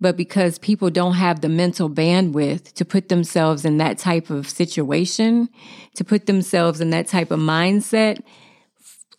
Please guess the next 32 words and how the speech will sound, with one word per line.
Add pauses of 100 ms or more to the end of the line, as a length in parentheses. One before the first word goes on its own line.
to, (400)
to (140)
radically
change,
right?
So
if
they
couldn't
radically
change
for
a
year, (560)
they're
not
gonna
be
able
to
do
it (420)
in
however
much
time
they
have
left
in
their
life,